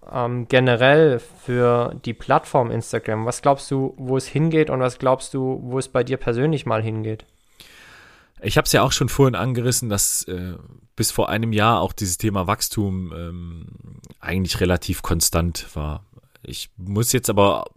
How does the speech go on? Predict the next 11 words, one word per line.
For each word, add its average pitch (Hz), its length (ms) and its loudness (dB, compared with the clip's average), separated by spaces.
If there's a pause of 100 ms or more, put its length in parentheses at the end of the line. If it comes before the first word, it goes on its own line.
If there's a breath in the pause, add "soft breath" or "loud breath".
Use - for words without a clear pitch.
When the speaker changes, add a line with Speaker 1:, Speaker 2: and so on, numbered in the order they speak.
Speaker 2:
im 98 160 -8
letzten 117 340 0
Jahr 107 200 4
auch, 107 260 2
äh, 92 140 -2
so 104 100 -2
ein 98 60 -2
bisschen 127 300 0
erkennen, 123 580 -4
dass, 107 360 0 (520 loud breath)
äh, 98 260 -4